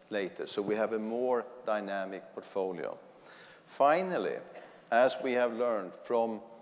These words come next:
back in the nineteen seventies, the oil majors had maybe two-thirds of the world's production of oil. Today, that's ten percent. The initiative lies with the national oil companies.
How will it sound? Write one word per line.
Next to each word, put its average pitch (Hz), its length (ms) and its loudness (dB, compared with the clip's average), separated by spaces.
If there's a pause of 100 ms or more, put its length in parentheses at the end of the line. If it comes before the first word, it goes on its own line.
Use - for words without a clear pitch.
(320)
back 143 400 4
in 147 140 -2
the 131 100 0
nineteen 123 480 -4
seventies, 95 800 -4 (180)
the 110 280 -2 (320)
oil 131 260 4
majors 120 480 -2
had 113 240 -2
maybe 110 220 -4
two-thirds 110 840 -2 (500)
of 101 320 2
the 101 60 -2
world's 98 300 0
production 95 460 -4
of 90 80 -4
oil. 80 260 -2 (120)
Today, 113 260 0
that's 110 260 0
ten 120 280 -2
percent. 113 420 -4 (260)
The 110 60 -4
initiative 120 560 -2
lies 113 340 2
with 117 120 -6
the 113 60 -4
national 104 420 -2
oil 95 80 -2 (120)
companies. - 540 -10